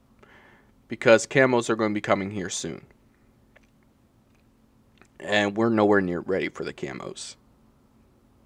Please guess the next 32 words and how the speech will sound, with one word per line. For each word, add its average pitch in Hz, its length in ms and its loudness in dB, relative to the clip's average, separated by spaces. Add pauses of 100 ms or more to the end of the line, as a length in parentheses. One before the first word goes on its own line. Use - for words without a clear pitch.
(1080)
So - 160 -4
yeah. 95 280 0 (680)
Luckily, 170 400 10
we'll 147 180 8
be 135 120 6
able 127 140 10
to 123 60 2
get 117 180 2
that 110 180 8
before 107 480 2
camos 104 520 0
come 101 180 0
in. 120 300 4 (560)
So - 140 0
I'm 113 200 8
not 107 300 6
extremely 85 680 -6
worried. 95 680 0 (1040)
There 73 80 -8
we 78 120 -10
go. 107 260 4
We 98 160 -4
got 110 260 6
ourselves 101 560 4
a 95 80 -2
village. 127 720 0 (1040)
If - 160 -16
we 110 120 -6
set 127 300 0
it 107 140 0
right 104 200 0
here, 170 460 2